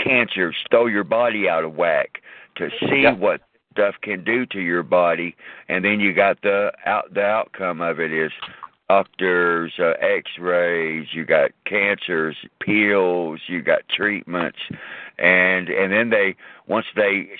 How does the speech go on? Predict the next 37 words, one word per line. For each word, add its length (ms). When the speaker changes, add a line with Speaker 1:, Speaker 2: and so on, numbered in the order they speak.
Speaker 1:
see 140
what 220
they 160
can, 280
uh, 160
create 680
within 340
the 100
body, 420
then 220
they 120
see 100
if 120
they 120
can't 340
take 220
it 80
away 340
from 200
the 60
body. 280
So 180
your 280
whole 340
life 280
becomes 480
an 120
experiment, 920
uh, 260
f-, 60
uh, 100
free 200
of 120
charge 520
of 180
our 180
government 520